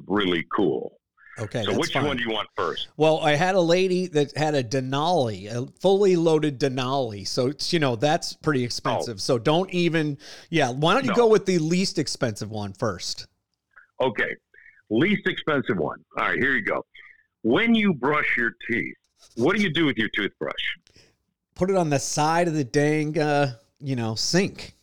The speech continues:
Speaker 1: Yeah, yeah, right. I used to, I'd brush my teeth,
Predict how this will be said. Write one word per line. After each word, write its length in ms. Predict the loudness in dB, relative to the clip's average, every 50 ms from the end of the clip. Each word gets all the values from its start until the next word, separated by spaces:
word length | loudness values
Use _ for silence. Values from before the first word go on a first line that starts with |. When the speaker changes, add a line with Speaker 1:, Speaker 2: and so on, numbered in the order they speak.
| -4
Speaker 1:
Yeah, 180 | -2 -2 -2 -2 -4 _ _ _ _ _ _ -4
yeah, 180 | -2 -2 0 0
right. 220 | 0 0 0 -2 -4 _ _ _ _ _ _ _ _ _ -6
I 80 | -4
used 240 | -2 -2 -2 -4 -4 -4 -2
to, 120 | -2 -2 -2 -4
I'd 160 | -4 -4 -4 -2
brush 240 | -2 -2 -2 -2 -2
my 140 | -2 -2 -4 -4 -4 -4
teeth, 240 | -2 -2 -2 -2